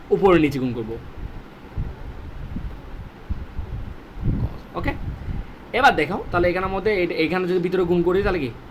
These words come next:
রুট টু sin এ প্লাস sin এ। আর এটা করলে কী হবে? এ, এ মাইনাস বি, এ প্লাস বি। তাহলে এ মাইনাস বি, এ প্লাস বির সূত্র কি?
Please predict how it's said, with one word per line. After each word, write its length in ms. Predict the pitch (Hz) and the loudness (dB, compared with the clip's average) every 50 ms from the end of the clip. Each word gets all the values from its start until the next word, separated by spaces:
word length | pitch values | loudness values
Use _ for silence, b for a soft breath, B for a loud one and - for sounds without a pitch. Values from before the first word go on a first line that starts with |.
| - | -4
রুট 140 | 139 147 143 143 - - | -2 -2 -2 -4 2 6
টু 160 | 175 170 175 | 6 6 8
sin 320 | 170 - 185 160 156 160 | 6 4 2 2 2 0
এ 60 | 185 370 - - - - - - - - - - - - - - - - - | 0 -2 -4 -4 -6 -8 -10 -14 -16 -16 -16 -14 -14 -14 -14 -14 -16 -14 -6
প্লাস 500 | - 139 131 135 165 196 - - - - | -2 2 4 4 4 2 0 -6 -12 -10
sin 80 | - 135 | -6 -6
এ। 120 | 117 113 110 - - - - - - - - - - - - - - - - - | -6 -6 -6 -10 -14 -16 -16 -16 -16 -16 -16 -14 -10 -8 -8 -6 -4 -2 -2 0
আর 100 | 135 131 - - | -2 -2 2 2
এটা 160 | 156 175 214 | 4 6 8
করলে 160 | 214 233 233 | 8 10 10
কী 60 | 226 220 | 10 10
হবে? 200 | 170 143 123 113 - - - - | 8 6 4 2 -2 -2 -2 2
এ, 140 | - 156 165 185 185 - | 2 2 2 2 2 4
এ 120 | 160 160 | 4 6
মাইনাস 260 | 165 180 196 214 190 | 6 6 4 4 4
বি, 80 | 214 285 | 4 4
এ 100 | 269 208 | 2 4
প্লাস 200 | 156 160 139 117 | 4 2 0 0
বি। 80 | 113 | -2
তাহলে 220 | 110 107 147 147 147 | -4 -4 -2 0 0
এ 40 | 151 | 2
মাইনাস 200 | 165 175 202 196 | 2 2 2 4
বি, 80 | 226 | 4
এ 60 | 214 | 4
প্লাস 160 | 190 190 185 170 | 4 2 0 0
বির 120 | 190 190 | 2 2
সূত্র 240 | - - - 202 185 | 2 2 2 2 2
কি? 140 | 160 131 | 0 0